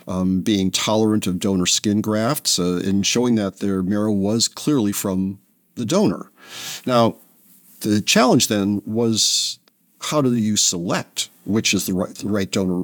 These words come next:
recipient pairs? But the progress he, he made showing that sometimes it worked was the kind of thing that kept him going.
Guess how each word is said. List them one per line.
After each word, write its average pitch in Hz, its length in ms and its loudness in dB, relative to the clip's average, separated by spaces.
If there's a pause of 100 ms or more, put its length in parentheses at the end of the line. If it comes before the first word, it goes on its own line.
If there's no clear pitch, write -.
recipient - 560 -4
pairs? - 560 0 (480)
But - 480 -4
the 113 400 2 (100)
progress 185 440 2
he, 117 120 2
he 101 240 0
made 107 420 2
showing 113 280 0
that 92 200 -2 (280)
sometimes 131 560 0
it - 120 -4
worked 87 420 -8 (140)
was 117 180 0
the 120 100 0
kind 117 220 0
of 107 80 0
thing 117 140 4
that 104 260 0
kept - 260 -6
him 82 160 -10
going. 98 400 -6